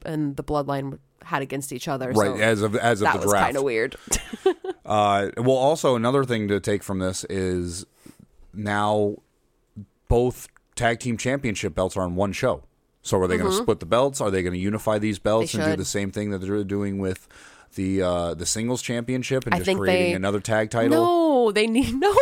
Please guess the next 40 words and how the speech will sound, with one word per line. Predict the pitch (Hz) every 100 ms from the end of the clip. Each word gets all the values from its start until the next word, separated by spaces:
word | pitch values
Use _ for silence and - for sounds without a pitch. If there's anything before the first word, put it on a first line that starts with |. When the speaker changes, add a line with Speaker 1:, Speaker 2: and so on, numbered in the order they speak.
| 440
Speaker 2:
Well, | 240
Speaker 1:
That's | -
Speaker 2:
no, | 220
no. | 175
Speaker 1:
so |
Speaker 2:
What | 151 185
I'm |
saying | - 202 143
is | 123
Speaker 1:
stupid. | 208 202 165
Speaker 2:
you | 135
consolidate | 147 131 131 135 156 180
the | 175
ones | 170 147
that | 156
are | 156
on | 151
Raw, | 110 85 101 -
Speaker 1:
<laughs> | -
Yeah. | 196 135 208 -
Speaker 2:
and | 127
then | 117
you | 113 120
make | 113 113 -
a | 120
second | - 110 117 120 - 127 -
be-, | 120 113 120
pair | - 101
of | 117
belts. | 180 135 - - _ _
Speaker 1:
Yeah. | 196 131
Speaker 2:
J-, | 127 120
instead | 117 110 113
of | 110
splitting | - - 127 143 156 165 - _ _ _
the | 127 127
belts, | 120 123 110 -
having | 123 113 117
them | 120 110
lose | 123 143 139